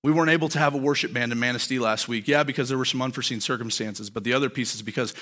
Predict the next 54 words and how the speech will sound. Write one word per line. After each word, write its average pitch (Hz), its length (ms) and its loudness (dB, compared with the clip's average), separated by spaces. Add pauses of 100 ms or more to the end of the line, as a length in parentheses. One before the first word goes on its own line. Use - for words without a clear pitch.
(160)
there 123 100 0
wasn't 147 360 2
enough 131 240 -2 (240)
people 117 340 0
willing 139 260 2
and 139 80 0
able 120 200 0
to 110 60 -6
use 120 260 0
their 131 100 2
gifts 117 300 -2
to 101 100 -6
equip 110 300 -6
the - 80 -8
next 107 180 -6
generation. 104 500 -8 (520)
And 139 80 6
because 143 240 6
there 135 100 2
weren't 156 220 4
people 147 180 2
willing 147 220 0
and 139 60 0
able 139 160 2
to 135 120 0
equip 139 240 0
the 139 60 -4
next 131 220 -2
generation, 127 580 0 (220)
then 151 120 4
we 139 100 4
didn't 127 140 0
have 127 100 0
a 127 40 0
worship 131 340 -2
team. 104 180 -14 (960)
And 131 80 -2
don't 165 100 8
get 180 100 4
me 170 60 4
wrong, 175 220 4
the 160 80 4
live 156 220 4
stream 170 180 2
was 139 140 2
sick. 156 440 2 (460)
It 160 60 4
was 151 160 4
really 151 220 4
cool. 151 340 2 (580)
You 175 120 2
guys 160 220 6
were 151 80 2
rocking. 127 540 0